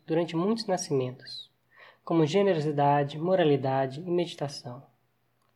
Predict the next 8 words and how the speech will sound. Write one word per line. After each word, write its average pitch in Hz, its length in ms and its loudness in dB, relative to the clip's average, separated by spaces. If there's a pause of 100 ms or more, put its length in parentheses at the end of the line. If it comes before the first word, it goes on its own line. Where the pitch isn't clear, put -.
(360)
Quanto 240 240 0
a 175 40 8
nós, 170 460 8 (140)
construímos 196 480 4
as 147 160 0
causas 156 340 2
neste 185 520 -2
nascimento. 160 600 -2